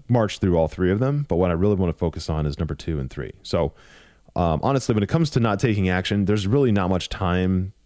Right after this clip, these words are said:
s-, to, there's really not much useful time <laughs> spent here on this one. Um, if you're not taking action, I think it's pretty obvious you're not gonna get any results, right? You, no one, this fitness and health is one of those things that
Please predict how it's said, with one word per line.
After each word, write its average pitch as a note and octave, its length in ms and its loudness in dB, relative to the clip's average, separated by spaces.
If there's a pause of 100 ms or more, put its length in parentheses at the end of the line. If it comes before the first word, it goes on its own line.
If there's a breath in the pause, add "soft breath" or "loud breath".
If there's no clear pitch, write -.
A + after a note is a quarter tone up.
s-, - 140 -14 (100)
to, D#2+ 240 0
there's F#2+ 160 0
really A#2+ 140 2
not G#2 160 2
much F#2+ 200 0
useful F#2+ 340 -2
time G#2 340 0
<laughs> F2+ 60 -8
spent - 440 -2
here A2+ 300 2
on A#2 120 2
this A#2 160 0
one. B2 220 0 (720 loud breath)
Um, D#2+ 240 -2
if G2 80 -2
you're D3+ 100 2
not B2 120 0
taking F#2+ 320 0
action, F2+ 500 0
I G2 80 -10
think - 240 -2
it's - 120 -2
pretty - 360 -2
obvious E2+ 580 0
you're D#2+ 100 -4
not D#2+ 260 -2
gonna - 160 0
get D#2 200 -2
any E2 180 2
results, D#2 580 -2 (280)
right? F#2 260 0 (640 soft breath)
You, - 160 -2 (120)
no G2+ 160 2
one, A#2+ 240 2
this A2+ 180 0
fitness - 480 -2
and G#2+ 80 0
health G2+ 260 0
is F2+ 120 -2
one G2 120 0
of G2 60 0
those F2+ 180 0
things F2 300 0
that D#2 160 -2